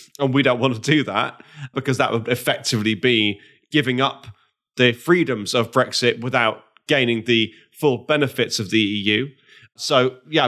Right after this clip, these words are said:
but there, there is, there is no, no chance of us rejoining the E U, certainly while Keir Starmer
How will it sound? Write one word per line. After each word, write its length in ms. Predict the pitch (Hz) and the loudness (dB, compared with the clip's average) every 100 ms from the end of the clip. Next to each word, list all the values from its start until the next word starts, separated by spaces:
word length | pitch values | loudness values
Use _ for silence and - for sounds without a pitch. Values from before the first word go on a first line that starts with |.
| - | -2
but 140 | 147 | -2
there, 160 | 151 147 | 0 -2
there 260 | 135 151 | -2 0
is, 200 | 151 135 | 0 0
there 180 | 131 156 | 2 2
is 140 | 143 | 2
no, 580 | 151 156 151 147 139 131 - | -2 0 2 2 0 -2 -4
no 540 | 123 143 143 131 127 | -4 0 2 2 0
chance 520 | 127 139 117 107 - | -2 0 2 0 -4
of 160 | 110 110 | -6 2
us 220 | 110 - | 2 2
rejoining 880 | 104 113 113 107 101 113 104 101 98 | -4 0 2 2 4 4 4 2 -2
the 100 | 98 104 | -2 -2
E 80 | 104 98 98 | -2 -2 -4
U, 100 | 92 | -4
certainly 560 | - - 143 131 107 107 | -2 0 2 2 0 -2
while 260 | 104 104 | 0 0
Keir 280 | 104 - 110 | -2 -2 -2
Starmer 840 | 101 - - 143 117 104 92 - | 0 -6 -6 -2 0 0 -4 -10